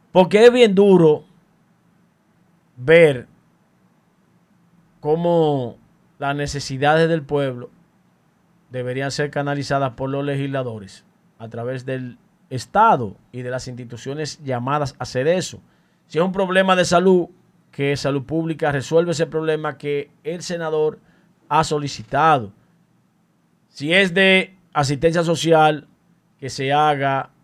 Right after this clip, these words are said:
por los comedores económicos del Plan Social de la Presidencia. Si es una ayuda económica, que se haga por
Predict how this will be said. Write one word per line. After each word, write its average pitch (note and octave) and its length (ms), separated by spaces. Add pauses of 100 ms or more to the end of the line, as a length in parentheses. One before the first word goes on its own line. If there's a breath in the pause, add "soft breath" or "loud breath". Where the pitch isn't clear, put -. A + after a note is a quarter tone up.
(160)
por C#3+ 400 (1400)
los B2+ 160
comedores B2+ 480
económicos D3+ 560
del A#2+ 100
Plan C3 180
Social B2+ 300
de B2+ 80
la A#2+ 120
Presidencia. A#2 800 (760)
Si D3+ 220
es F#3+ 240
una F#3+ 240
ayuda F3+ 460
económica, D3 920 (540)
que C3+ 140
se C#3 260
haga D3 560 (420)
por C#3 480